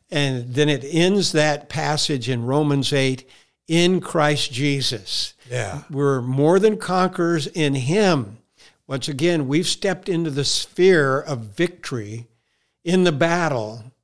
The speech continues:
Speaker 1: when we step into the sphere of Christ and we're in Christ, taking his wealth, his power, his enabling, his o-, overcoming power.
Speaker 2: Yeah, so one thing you had mentioned to me, Pastor, I know we've got about a minute left. I always do this to him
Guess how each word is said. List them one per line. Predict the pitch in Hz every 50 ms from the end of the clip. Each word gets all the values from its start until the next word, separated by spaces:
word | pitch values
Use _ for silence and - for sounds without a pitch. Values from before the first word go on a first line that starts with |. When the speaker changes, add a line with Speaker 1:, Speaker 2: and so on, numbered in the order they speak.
| _ _ _ _ _ _ _ _ _
Speaker 1:
when | - 139 139 127 123
we | 120 147 156
step | 147 - - - 160 147 143 147 -
into | 156 139 139 135 127 127
the | 113 117 117 113 110 113 135 - _ _ _ _ _
sphere | - - - - - - 151 151 151 147 139 127
of | 117 - -
Christ | - - - 147 135 127 127 120 - -
and | 123 120 120 110
we're | 113 113 113
in | 113 113 117
Christ, | 117 - - - 135 120 117 120 117 - - - 165 170 - _ _ _ _ _ _ _ _ _ _ _ _ -
taking | - - 175 196 220 214 - 185 170 139 117 107 110 107 - _ _ _ _
his | _ 170 180 180 180
wealth, | 175 160 160 175 175 156 117 - - - - - -
his | - 151 165 160 165
power, | - - - 180 175 175 175 156 135 117 104 - - - - - -
his | - 165 160 -
enabling, | 185 170 170 170 175 180 147 151 127 117 113 113
his | 131 156 147 - 185
o-, | 180 175 175 175 - -
overcoming | 170 180 214 233 262 - - - - 240 220 202 180 151
power. | 143 - 170 175 170 175 175 165 - - - _ _ _ _ _ _
Speaker 2:
Yeah, | - 180 180 165 151
so | - - 185
one | 196 202 254 277 247
thing | 202 180
you | 160 151
had | 135 123
mentioned | 135 139 147 147 - 147 139
to | 139
me, | 139 131 117
Pastor, | - 143 135 127 - 151
I | 151
know | 151 156 147
we've | 135 127 131
got | - - 156 139
about | 123 139 135 120
a |
minute | 113 127 139 135 127 123
left. | 131 123 -
I | 151 160
always | 180 214 208 143 107
do | - - 151 139
this | 131 127 110 - -
to | - 127
him | 113 110